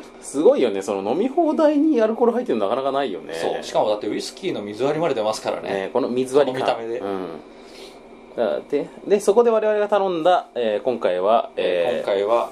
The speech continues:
Speaker 2: えー、
Speaker 1: 缶ビールっていうのを頼んだ。
Speaker 2: これ缶ビール。
Speaker 1: 缶ビール百六十円っていうのを頼んだ。
Speaker 2: 激安です。
Speaker 1: <laughs> これはやばい。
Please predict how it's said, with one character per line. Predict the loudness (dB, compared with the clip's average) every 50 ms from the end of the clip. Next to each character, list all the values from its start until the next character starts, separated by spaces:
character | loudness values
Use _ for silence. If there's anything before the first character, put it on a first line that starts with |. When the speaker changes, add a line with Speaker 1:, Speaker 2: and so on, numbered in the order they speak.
| -8 -6
Speaker 2:
え | -4 -2
ー、 |
Speaker 1:
缶 | 0 0 0 0 -4 -4 -2
ビ | 0 0 0
ー | 0
ル | 0
っ | -4 -6
て | -6
い | -4
う | -2
の | 0
を | 0
頼 | 2 2
ん | 2
だ。 | 0
Speaker 2:
こ | 0 -4
れ | -8
缶 |
ビ | -6 0 0 2
ー | 2 2 2
ル。 | 2
Speaker 1:
缶 | 0 0 2
ビ | 2 2
ー | 2
ル | 2
百 | 0 2 2 2
六 | 2 0 0
十 | 2 2 2 2
円 | 2 0
っ |
て | -2 -4
い |
う | -6
の | -4
を | -6
頼 | -6 -4
ん | -4
だ。 | -4 -4
Speaker 2:
激 | -4 -4 -2 -2
安 | -2 -2 -2 -4 -4
で | -4 -4
す。 | -4 -6 -8 -8 -8 -8 -8 -10
Speaker 1:
<laughs> | -4 -2
こ | 0 0
れ | 0 2
は | 2 2
や | 4 2 0
ば | -2 -4
い。 | -4